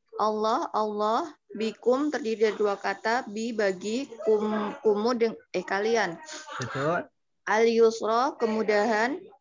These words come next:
Speaker 2: Mm-mm.
Speaker 1: Wala, dua kata, wa, dan, la, tidak.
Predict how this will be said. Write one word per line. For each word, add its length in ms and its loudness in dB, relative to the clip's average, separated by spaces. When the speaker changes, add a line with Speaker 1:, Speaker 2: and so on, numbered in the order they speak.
Speaker 2:
Mm-mm. 640 -10
Speaker 1:
Wala, 520 0
dua 240 0
kata, 460 -2
wa, 340 0
dan, 480 -2
la, 260 -4
tidak. 500 -2